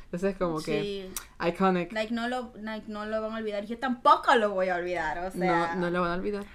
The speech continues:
Speaker 1: <laughs>
Speaker 2: Fue, dije, wow, esa noche no dormí. <laughs>
Speaker 1: Ah.
Speaker 2: Estaba tan activa viendo los videos y
Speaker 1: ¿Grabaste mucho o normal?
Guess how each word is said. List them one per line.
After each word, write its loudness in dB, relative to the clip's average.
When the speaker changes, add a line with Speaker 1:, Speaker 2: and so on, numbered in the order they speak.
Speaker 1:
<laughs> -
Speaker 2:
Fue, 6
dije, -6
wow, -4
esa -4
noche -6
no -2
dormí. -8
<laughs> -4
Speaker 1:
Ah. 12
Speaker 2:
Estaba 10
tan 8
activa 2
viendo -2
los -6
videos -2
y 0
Speaker 1:
¿Grabaste 8
mucho 4
o 2
normal? -4